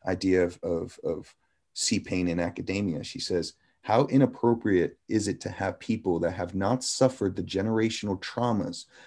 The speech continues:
to speak on behalf of the ones who have and are continuously suffering that trauma because it's embedded in our D N A?"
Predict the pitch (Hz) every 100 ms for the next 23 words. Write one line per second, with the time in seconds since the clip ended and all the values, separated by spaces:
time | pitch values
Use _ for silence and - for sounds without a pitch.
0 | _ 104 - - - 180 180 104 92 95
1 | 92 95 - 95 95 95 90 98 90 -
2 | 147 95 - _ _ _ _ 104 - 113
3 | 120 120 107 - - 180 147 98 - 92
4 | - 92 - 90 87 85 - - 87 90
5 | 95 _ _ 98 95 90 90 90 90 _
6 | - 92 92 87 82 85 90 87 85 110